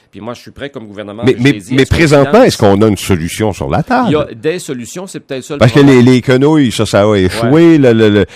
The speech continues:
Speaker 2: le, la deuxième solution, ça a l'air que ça a pas passé à
Speaker 1: Voyez-vous,
Speaker 2: l'environnement.
Speaker 1: le, le problème, là,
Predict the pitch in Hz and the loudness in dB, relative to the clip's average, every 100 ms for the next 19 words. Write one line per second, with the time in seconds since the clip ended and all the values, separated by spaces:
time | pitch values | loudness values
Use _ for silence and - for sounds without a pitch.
0 | - - 107 110 107 110 107 104 151 135 | -18 -8 -4 -2 0 2 2 2 2 2
1 | 120 143 123 123 101 - 131 135 107 101 | 0 -2 -2 -4 -4 -4 -2 0 2 2
2 | 113 123 - 95 113 - 101 - 104 92 | 4 2 0 -2 0 0 -2 0 0 0
3 | 80 76 71 101 151 131 135 160 151 110 | -2 -6 -2 -2 -2 -4 -8 -10 -10 -12
4 | 101 113 95 90 | -12 -14 -16 -20